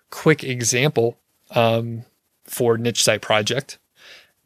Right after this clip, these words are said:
Basically, if I tell someone how to do keyword research and keyword, uh, like, competition analysis, then I can tell them how to do it in, uh, you know, a general sense, how to do it with free tools.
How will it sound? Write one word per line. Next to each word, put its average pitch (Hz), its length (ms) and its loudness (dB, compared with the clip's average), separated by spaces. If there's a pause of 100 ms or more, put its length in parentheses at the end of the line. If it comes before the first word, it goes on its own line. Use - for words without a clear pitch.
(160)
Basically, 120 720 2
if 127 160 2
I 120 80 4
tell - 340 0
someone 120 280 -2
how 123 120 0
to 120 80 -2
do 110 240 -4
keyword 160 520 0
research 117 520 0
and 113 140 -6
keyword, 113 520 0
uh, 110 380 -2
like, 110 380 -10 (340)
competition 123 600 0
analysis, 127 880 -2 (420)
then 127 600 2 (160)
I 135 100 2
can 160 140 0
tell 151 180 2
them 135 140 2
how 127 140 0
to 113 100 -4
do 120 340 -2
it 110 320 0 (160)
in, 110 340 -4
uh, 117 520 -10
you 123 120 -8
know, 104 240 -12 (300)
a 135 60 0
general 113 420 2
sense, 143 440 0
how 131 120 2
to 120 80 2
do 113 140 0
it 113 40 -4
with 107 140 -8
free 127 300 -2
tools. 123 400 -2